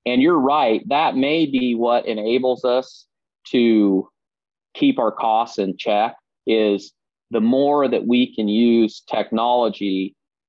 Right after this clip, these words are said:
to do some of the management tasks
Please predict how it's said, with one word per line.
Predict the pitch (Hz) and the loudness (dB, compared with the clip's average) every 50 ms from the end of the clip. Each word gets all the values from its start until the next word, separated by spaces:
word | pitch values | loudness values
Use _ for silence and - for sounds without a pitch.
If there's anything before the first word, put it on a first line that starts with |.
| _ _ | _ _
to | - 123 113 | -4 -4 -2
do | 107 120 120 117 117 117 113 | 0 2 2 4 4 2 2
some | - - - 120 120 120 | 0 -2 -4 -2 0 0
of | 117 | 0
the | 107 107 | 0 0
management | 101 104 107 107 113 117 117 - - 101 92 - | -2 -2 -2 -2 -2 -2 -4 -4 -6 -8 -8 -6
tasks | - - 101 95 92 92 95 95 95 - - - - | -4 -2 0 0 2 0 0 -2 -4 -6 -12 -20 -20